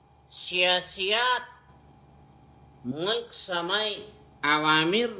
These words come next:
نواهی. څلورم، زهرا اوس دی حدیث کې راغی. زهرا ورته ځکه ویلې کیږي،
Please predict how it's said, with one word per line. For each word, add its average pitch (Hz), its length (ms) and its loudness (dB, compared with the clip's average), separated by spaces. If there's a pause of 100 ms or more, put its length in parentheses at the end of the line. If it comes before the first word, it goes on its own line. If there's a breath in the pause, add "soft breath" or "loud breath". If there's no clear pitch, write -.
نواهی. 139 640 0 (3500)
څلورم، 208 520 2 (540)
زهرا 165 680 0
اوس 220 340 -6
دی 180 120 -4 (100)
حدیث 175 320 -10 (120)
کې 165 180 -10
راغی. 135 400 -6 (2500)
زهرا 165 440 0 (120)
ورته 208 280 -2
ځکه 233 280 -2
ویلې 226 360 6 (100)
کیږي، 226 360 -2